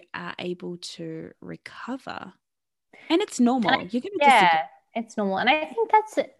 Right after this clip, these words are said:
Speaker 2: um, I've had a really hard time trying to work out how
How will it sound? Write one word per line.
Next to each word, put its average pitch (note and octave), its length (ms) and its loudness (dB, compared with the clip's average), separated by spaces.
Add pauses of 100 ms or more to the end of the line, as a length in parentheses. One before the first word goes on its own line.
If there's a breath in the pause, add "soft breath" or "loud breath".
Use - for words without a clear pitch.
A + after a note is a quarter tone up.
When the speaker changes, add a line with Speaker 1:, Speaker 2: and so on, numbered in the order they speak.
(160)
Speaker 2:
um, G3 420 4 (160)
I've A#3+ 120 4
had C4 280 4
a C4+ 40 -6
really D4 240 0
hard A3+ 260 2
time F#3 500 -4 (180)
trying F#3+ 220 -4
to F3+ 60 -4
work F3 280 -4
out F3 160 0
how F3 420 -2